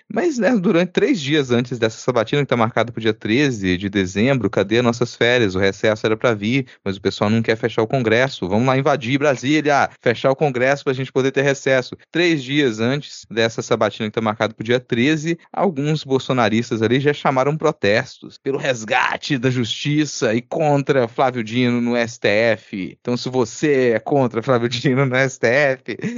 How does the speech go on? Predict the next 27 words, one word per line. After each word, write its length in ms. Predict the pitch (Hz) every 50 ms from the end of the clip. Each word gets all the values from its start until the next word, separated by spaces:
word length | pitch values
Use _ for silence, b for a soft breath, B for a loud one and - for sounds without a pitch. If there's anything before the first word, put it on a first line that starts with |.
| 220 - -
quero 220 | - 139 135 135 135
ver 120 | 147 147
você 300 | 139 139 139 - 156 135
lá 320 | 120 127 143 151 147 139 135
tentando 500 | - 135 131 135 - - 147 147 147 135
de-, 60 | 127
vai 140 | 127 165 220
lá, 220 | - 202 208 262
gente, 340 | 294 220 151 143 135 - -
tenta 280 | - - 175 - - 311
de 120 | 262 294
novo. 480 | 233 208 196 254 339 285 214 139 - - _
Quero 240 | - 170 262 320 247
ver 220 | 214 196 214 285
vocês 180 | 285 247 220 196
tentarem 360 | 160 156 151 160 151 156 147
de 80 | 143
novo 180 | 139 143 143 139
invadir 280 | 131 139 139 131 131 135
Brasília. 640 | 127 123 120 117 113 107 123 147 139 127 117 117 - _ -
<laughs> 360 | 226 247 233 226 208 226 -
Dia 180 | - 160 147 147
dez 240 | 151 175 196 -
de 60 | 302 269
dezembro, 480 | 214 208 190 165 165 175 170 156 135
vai 160 | 135 165 175
lá. 220 | 170 156 135 113